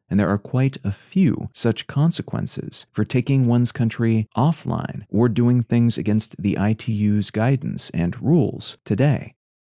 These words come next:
And just to make clear why this seemingly arcane organization is so important for these purposes, consider that part of why the United States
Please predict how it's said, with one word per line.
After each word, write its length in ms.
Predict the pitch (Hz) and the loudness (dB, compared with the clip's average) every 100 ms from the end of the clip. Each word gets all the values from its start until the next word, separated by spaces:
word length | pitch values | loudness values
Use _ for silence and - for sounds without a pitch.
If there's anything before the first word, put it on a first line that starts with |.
| - | -2
And 100 | 110 | 2
just 200 | 165 - | 2 4
to 60 | |
make 200 | 185 175 | 2 2
clear 460 | - 180 202 - - | -2 0 2 0 -2
why 200 | - 117 | 0 2
this 180 | 131 139 | 4 2
seemingly 680 | - - 151 160 151 156 - | 0 0 2 4 4 4 2
arcane 560 | 113 127 135 - 131 131 - | -2 -2 -4 0 2 2 2
organization 800 | 113 120 123 110 120 120 127 123 | 0 2 2 2 2 2 0 0
is 180 | 101 | -2
so 300 | - 127 117 | -4 -2 0
important 580 | 98 104 - 151 104 104 | 0 -2 0 -2 0 -2
for 340 | - - 123 131 | -4 0 4 4
these 240 | 127 120 | 4 0
purposes, 760 | - 175 - 101 - - - - - | -2 -4 -2 -4 -6 -10 -14 -18 -4
consider 480 | 120 117 156 156 147 | 0 0 2 4 4
that 280 | 120 - | 2 -2
part 240 | - 147 160 | -2 0 2
of 100 | 156 | 2
why 440 | 117 131 131 135 | 2 2 2 2
the 140 | - 107 | 2 2
United 460 | 107 117 123 113 | 4 4 2 0
States 680 | - - 170 98 - - - | -6 -2 0 0 -2 -10 -14